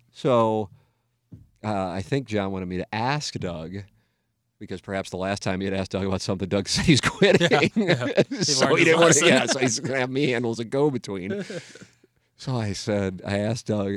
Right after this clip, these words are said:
Speaker 1: I said, "Well, you, you in?" I said, "I, I said, hey, th-, I think they're interested in you doing, you know, in addition to T M A, your own show."
Speaker 2: Uh-huh.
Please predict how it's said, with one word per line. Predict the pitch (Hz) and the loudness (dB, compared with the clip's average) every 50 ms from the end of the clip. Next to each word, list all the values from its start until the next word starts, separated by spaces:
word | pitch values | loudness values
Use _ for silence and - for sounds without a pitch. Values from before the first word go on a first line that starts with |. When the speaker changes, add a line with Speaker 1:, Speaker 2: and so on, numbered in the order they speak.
| - | -6
Speaker 1:
I | 107 104 | -10 -14
said, | - - - - | -16 -14 -12 -10
"Well, | 104 | -8
you, | 101 107 110 | -8 -6 -6
you | 113 120 143 180 | -4 -4 -4 -4
in?" | - 107 117 143 - - | -2 -2 -2 -4 -4 -8
I | |
said, | 101 - - - | -14 -16 -16 -16
"I, | - 101 | -16 -18
I | - _ _ _ _ _ _ _ _ _ _ _ _ | -20 _ _ _ _ _ _ _ _ _ _ _ _
said, | - - - | -20 -16 -10
hey, | 110 120 131 143 139 117 92 | -8 -6 -4 -4 -4 -4 -6
th-, | - - 104 - - 90 - 101 107 | -8 -10 -12 -12 -12 -12 -10 -10 -8
I | 101 | -8
think | 123 127 | -8 -8
they're | - 127 127 | -4 -4 -4
interested | 120 - 120 - - 110 | -4 -4 -6 -6 -4 -2
in | 101 | -2
you | 101 | -2
doing, | 98 104 101 98 92 92 92 - - _ - | 0 0 0 0 -2 -4 -6 -8 -12 _ -10
you | 104 98 | -8 -8
know, | 90 - | -6 -4
in | 107 104 | -4 -4
addition | 98 87 104 104 - - 104 | -2 -2 -2 -2 -2 -2 -4
to | 95 87 | -4 -4
T | - - 101 98 | -4 -6 -6 -4
M | 90 113 | -4 -4
A, | 139 123 98 95 | -4 -2 -2 -2
your | 101 95 92 92 | -2 -2 -2 -2
own | 95 95 92 90 87 | -2 -4 -4 -6 -6
show." | - - - 156 165 156 110 85 87 87 85 | -8 -6 -4 0 0 2 2 0 0 -2 -4
Speaker 2:
Uh-huh. | - 127 117 117 113 | -8 -12 -14 -14 -14